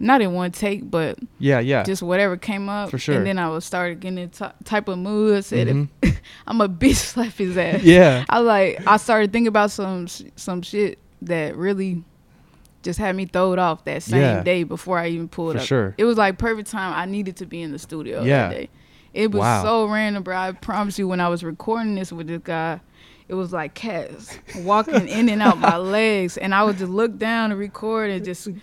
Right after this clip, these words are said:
Speaker 1: I just kept punching in. So it was
Speaker 2: Vibing.
Speaker 1: like the
Speaker 2: <laughs> Cats.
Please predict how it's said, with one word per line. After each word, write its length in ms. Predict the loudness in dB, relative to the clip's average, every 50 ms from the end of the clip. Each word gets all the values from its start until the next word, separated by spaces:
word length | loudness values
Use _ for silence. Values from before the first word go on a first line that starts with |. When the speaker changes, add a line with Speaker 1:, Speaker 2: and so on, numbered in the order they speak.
| -18 -20 -14 -6 -4
Speaker 1:
I 100 | -4 -4
just 180 | -4 -6 -6
kept 260 | -4 -2 -2 -2 0
punching 400 | 0 2 2 2 2 0 -4 -4
in. 180 | -2 -2 -4 -4 0
So 100 | 2 4 4
it 140 | 6 4 2
was 80 | 2
Speaker 2:
Vibing. 40 | 2
Speaker 1:
like 200 | 2 2 4 4 4
the 80 | 6
Speaker 2:
<laughs> 400 | 6 4 2 2 -4 _ _ _
Cats. 60 | 2